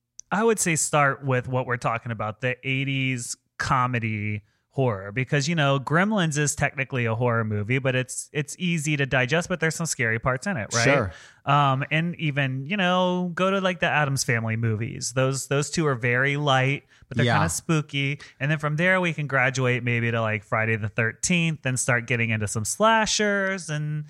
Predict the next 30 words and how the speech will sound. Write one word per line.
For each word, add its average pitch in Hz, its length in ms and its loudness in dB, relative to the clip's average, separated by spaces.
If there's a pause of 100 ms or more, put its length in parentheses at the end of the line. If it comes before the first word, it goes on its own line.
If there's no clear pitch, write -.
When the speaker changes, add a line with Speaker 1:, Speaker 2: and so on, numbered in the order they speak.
(120)
Speaker 2:
Yeah. 107 340 2
Speaker 1:
let 170 140 4
us 175 160 0
know 160 100 4
how 143 80 4
you 135 180 4
do 123 160 2
after 117 220 2
that. 101 300 -2
Speaker 2:
But 117 200 2
girl, 120 200 4
that's 135 160 2
a 185 80 2
Speaker 1:
<laughs> 123 120 0
Speaker 2:
big 120 140 -2
jump 110 300 0
from 104 200 0
Addams 104 400 -2
Family 110 360 0
to 107 180 -2
Friday 98 260 0
the 101 100 -2
thirteenth. 104 380 -2
Like, 107 120 -2
you're 110 100 0
gonna 131 180 2
get 113 200 0
scared. 90 500 -2
Like, 95 140 -2
that's, 117 200 2